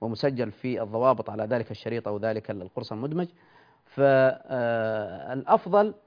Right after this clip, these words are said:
أن يكون أحد أفراد الأسرة مرافق للابن أو يعطيه وقت محدد ويلاحظ إذا كانت تلك الألعاب،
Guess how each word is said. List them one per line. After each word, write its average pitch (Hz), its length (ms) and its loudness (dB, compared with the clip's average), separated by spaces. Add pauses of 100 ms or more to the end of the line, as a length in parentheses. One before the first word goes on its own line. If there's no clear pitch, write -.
(400)
أن 147 140 2
يكون 190 460 0
أحد 160 280 -2
أفراد 165 280 2
الأسرة 165 300 -2
مرافق 151 500 2
للابن 170 380 -2 (140)
أو 190 160 6
يعطيه 170 300 0
وقت 180 260 2
محدد 165 440 0 (360)
ويلاحظ 151 500 4
إذا 113 160 -4
كانت 156 360 -2 (100)
تلك 160 260 -2
الألعاب، 123 520 4